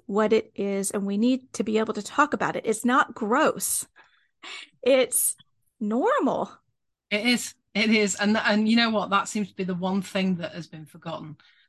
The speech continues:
Speaker 2: that actually what, what we go through is completely normal, and it's completely natural as well. It's completely natural. And it, yeah. It, it sometimes beggars belief sometimes when I'll be talking to somebody and, "Oh,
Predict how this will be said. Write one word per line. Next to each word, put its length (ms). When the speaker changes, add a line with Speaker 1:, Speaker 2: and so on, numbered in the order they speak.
Speaker 2:
that 120
actually 480
what, 320
what 320
we 280
go 320
through 480
is 140
completely 640
normal, 500
and 160
it's 100
completely 540
natural 460
as 120
well. 280
It's 180
completely 540
natural. 460
And 400
it, 180
yeah. 360
It, 200
it 180
sometimes 380
beggars 280
belief 340
sometimes 460
when 120
I'll 100
be 120
talking 360
to 60
somebody 320
and, 140
"Oh, 40